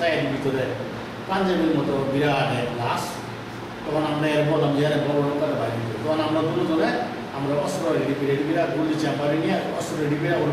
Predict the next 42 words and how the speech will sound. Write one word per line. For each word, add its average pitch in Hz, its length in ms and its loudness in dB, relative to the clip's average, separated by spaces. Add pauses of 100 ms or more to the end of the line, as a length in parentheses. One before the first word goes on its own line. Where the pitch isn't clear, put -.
বললাম 143 240 2 (120)
যে, 139 40 0 (440)
"তুমি 160 240 4
বাইরে 160 280 4
হয়ে 190 140 4
আসো - 120 2
নৌকা 151 300 0
থেকে।" - 140 -4 (560)
ও 185 140 2
বাইরে 185 520 4
হয়ে 202 100 4
উপরে 202 260 4
আসতে - 300 2
পরে 240 260 4 (420)
তাকে 160 260 0
আমরা 151 220 2
হ্যান্ডশেক 143 280 2
করে 127 220 -2
দিলাম। - 180 -4 (380)
হ্যান্ডশেক 160 420 0
করে 196 220 4
আমরা 160 300 2
একজন 185 280 2
তার 190 240 2
বুক 185 240 0
বরাবর 190 540 4
রাইফেল 175 300 2
ধরে 196 160 4
রাখি, 214 240 2 (400)
আরেকজন 180 380 2
পিছন 220 220 2
থেকে 196 260 4 (100)
তার 165 160 4 (380)
কোমর 214 300 4
থেকে 175 240 2
revolver 185 500 4
এবং 165 200 4 (540)
গুলি 170 220 2
হবে 147 280 2 (380)
তার 143 180 2 (540)
বেলের 139 240 4
মধ্যে, 127 300 0